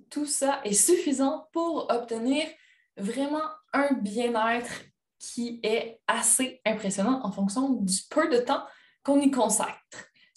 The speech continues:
consacre. Alors, t'es prêt ? Je vais te donner quelques signes qui indiquent que tu aurais besoin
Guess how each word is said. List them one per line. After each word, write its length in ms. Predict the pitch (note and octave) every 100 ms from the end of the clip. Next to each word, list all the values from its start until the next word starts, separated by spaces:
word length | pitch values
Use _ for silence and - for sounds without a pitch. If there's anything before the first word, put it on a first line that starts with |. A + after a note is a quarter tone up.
| -
consacre. 760 | B3+ D4 - - - - - - - _ _ - - - -
Alors, 640 | - D4 - - - - - - _ - -
t'es 80 | -
prêt ? 400 | - C4 G4+ - - - - - _ _
Je 60 | -
vais 220 | D4 D4+ -
te 80 | -
donner 380 | C#4 A#3+ C4+ -
quelques 380 | - A#4+ A#4 E4+
signes 760 | - - A4+ G#4+ A4+ A4+ -
qui 180 | - G#4 G4+
indiquent 580 | C#4+ B3+ C4+ F#4 F#4 A#3
que 140 | G4+ A4 -
tu 80 | - G#4+
aurais 380 | E4 C#4+ D#4 G4
besoin 380 | B3+ B3 C4+ A#4